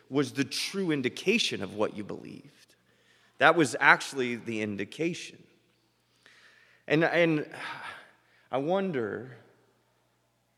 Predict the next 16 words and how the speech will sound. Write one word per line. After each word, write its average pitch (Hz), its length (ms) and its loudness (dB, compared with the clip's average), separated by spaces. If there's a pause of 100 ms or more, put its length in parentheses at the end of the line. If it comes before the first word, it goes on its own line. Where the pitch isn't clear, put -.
(680)
how 196 320 2
many 196 340 4
of 120 240 -2
us, - 680 -8
how 151 260 -4
much 156 400 -4
of 120 260 -10
the 117 100 -6
church, - 720 -10
how 143 160 -6
much 151 500 -4 (560)
do 123 240 -4
you 127 280 0
and 113 100 0
I, 113 260 -2 (1120)
uh, 104 360 -10